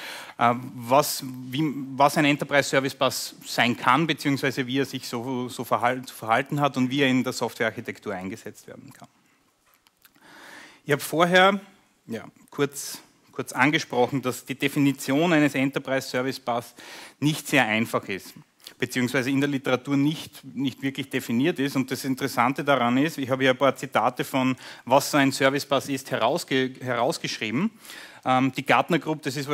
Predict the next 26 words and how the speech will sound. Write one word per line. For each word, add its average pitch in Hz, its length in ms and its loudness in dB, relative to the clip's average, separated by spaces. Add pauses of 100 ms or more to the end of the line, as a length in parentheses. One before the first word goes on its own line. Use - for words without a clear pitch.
vielleicht 139 300 -2
eher 139 200 0
eine 135 180 4
Business-, 156 680 -2 (100)
ja, 104 220 -2
oder 101 140 -2
eine, 110 200 -4
eine 110 320 -6
Endkunden 139 800 0
de-, 131 400 0
definierte 127 540 -2
Sicht, - 380 -6
die, 131 200 -4
die 135 140 -4
meint, 127 300 2
der 131 100 -2
Web-, 135 240 -2
ein 131 280 0
Enterprise 135 480 0
Service 131 300 -2
Bus 131 300 -2
ist 131 100 -10
im 131 120 0
Endeffekt 131 420 -2
eine 131 160 0
Komponente, 135 720 0